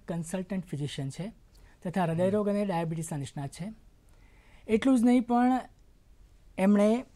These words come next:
એમની એક ડાયનેમિક પર્સનાલિટી છે તથા કુદરતી દ્રશ્યો તથા પક્ષીઓની ફોટોગ્રાફી કરવાનો એમનો એક વિશેષ શોખ પણ છે.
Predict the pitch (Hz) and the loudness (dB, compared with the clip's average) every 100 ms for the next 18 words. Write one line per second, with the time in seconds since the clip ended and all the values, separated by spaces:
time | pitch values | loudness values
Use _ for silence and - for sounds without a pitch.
0 | _ _ _ _ _ - - 190 - - | _ _ _ _ _ -20 -20 -20 -20 -8
1 | 190 208 247 277 269 262 214 180 180 214 | 2 6 6 4 0 -4 -2 -2 2 2
2 | 262 - 214 233 226 240 240 240 240 247 | 0 -2 -2 0 0 0 0 2 0 -2
3 | - - - 220 220 226 240 240 - - | -10 -20 -6 -2 2 4 2 -2 -14 -4
4 | 202 185 233 262 208 190 - 143 - - | 0 4 6 6 4 2 -2 -6 -6 -16
5 | - - - _ _ _ _ 214 208 226 | -20 -20 -20 _ _ _ _ -2 2 4
6 | 240 254 - _ - - _ - 202 - | 4 2 -6 _ -20 -20 _ -2 -2 2
7 | - 262 269 285 240 226 220 190 180 185 | 4 6 6 4 4 6 6 4 0 -2
8 | 165 165 151 - - - 196 220 220 226 | -2 -2 -4 -8 -18 -4 0 0 0 -4
9 | - - 160 175 - 214 208 202 - 190 | -6 -8 -8 -2 2 2 2 -4 2 2
10 | 220 - 110 90 - | 2 -2 -12 -12 -18